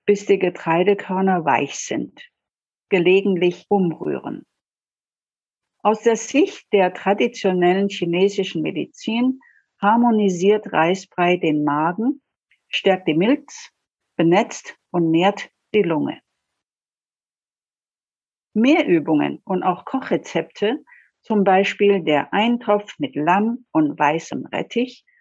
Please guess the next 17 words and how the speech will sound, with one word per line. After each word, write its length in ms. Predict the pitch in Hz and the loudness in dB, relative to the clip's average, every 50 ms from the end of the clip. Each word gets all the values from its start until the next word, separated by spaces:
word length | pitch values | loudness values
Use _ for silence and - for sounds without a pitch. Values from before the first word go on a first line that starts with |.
| _ _ _ _ | _ _ _ _
finden 360 | _ - 277 311 294 277 247 | _ 0 2 4 4 2 2
Sie 180 | 240 262 240 - | 2 0 2 2
im 160 | 202 185 175 | 2 0 0
Buch 300 | 185 233 247 254 - - | 2 2 0 0 0 0
Gesund 560 | - 180 180 - - - 240 262 330 - - | -2 -2 -2 -2 -4 0 2 2 2 2 0
Leben 400 | 196 196 202 214 214 226 220 220 | 2 2 4 2 2 0 -4 -4
im 200 | - 214 208 214 | -4 -6 -6 -4
Jahreskreis. 1080 | 220 220 226 220 202 - - - - - - - - - 120 - - - - - - _ _ _ _ _ _ _ _ _ _ _ _ _ _ _ _ _ _ _ _ _ _ - | -2 -2 0 0 0 -2 -4 -6 -8 -8 -12 -8 -6 -6 -6 -6 -10 -14 -20 -20 -20 _ _ _ _ _ _ _ _ _ _ _ _ _ _ _ _ _ _ _ _ _ _ 0
Die 100 | 226 220 | 2 4
nächste 420 | 233 302 415 - - - 208 196 | 4 4 2 0 -2 0 0 0
Folge 480 | - - 196 185 190 190 196 220 233 - | 0 2 2 2 2 2 2 0 0 2
unserer 400 | 196 202 190 190 - - 170 165 | 2 0 0 0 0 0 0 0
Jahreskreisreihe 1400 | 160 160 160 165 185 190 240 240 240 - - - - 185 190 202 202 - - 175 160 160 160 175 190 220 254 - _ _ _ _ _ _ _ _ _ _ _ - | 2 2 2 2 2 0 -2 -4 -6 -8 -10 -4 0 2 2 2 0 -2 -2 0 2 2 2 2 2 0 -2 -4 _ _ _ _ _ _ _ _ _ _ _ 0
ist 380 | 214 220 214 - - - - - | 2 2 0 0 -10 -18 -18 -14
Shuangjiang, 880 | - - - 233 214 214 220 220 220 208 - 247 226 196 147 - - _ _ _ _ _ _ _ _ _ _ | -10 -4 0 2 2 2 2 0 -2 -2 0 0 2 2 0 -2 -6 _ _ _ _ _ _ _ _ _ _
fallender 720 | _ _ - 190 185 196 208 220 226 226 226 226 220 220 | _ _ 0 2 4 4 4 2 2 2 2 0 0 0
Reif. 480 | 175 151 139 135 - - - - - | -2 -2 -2 -2 -4 -10 -14 -20 -20